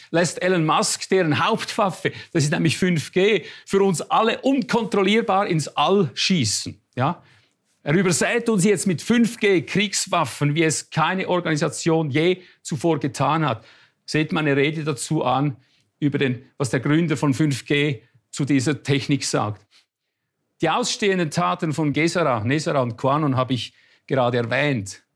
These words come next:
QAnon-Anhänger hatten aber mich und Klar T V während der Corona-Zeit ständig gemaßregelt, uns regelrecht geistige Prügel verpasst, weil wir nicht mit ihnen zusammen frohlockt haben. Ja?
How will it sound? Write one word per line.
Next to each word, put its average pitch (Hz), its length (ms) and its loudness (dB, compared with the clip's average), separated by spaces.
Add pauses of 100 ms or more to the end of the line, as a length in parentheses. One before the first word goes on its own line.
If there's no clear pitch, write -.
(340)
QAnon-Anhänger 160 1080 -2 (380)
hatten 131 300 -2
aber 117 180 0
mich 185 340 -2
und 117 100 -6
Klar 156 280 0
T 175 120 0
V 131 220 0
während 131 200 -2
der 117 120 -6
Corona-Zeit 151 760 0
ständig 190 640 -2
gemaßregelt, 170 800 0 (300)
uns 131 160 0
regelrecht 170 520 0
geistige 147 460 -2
Prügel 165 400 0
verpasst, 156 540 -2 (260)
weil 156 160 2
wir 160 80 2
nicht 175 300 -2
mit 175 200 -2
ihnen 202 280 2
zusammen 160 460 0
frohlockt 160 480 0
haben. 120 300 0
Ja? 147 280 0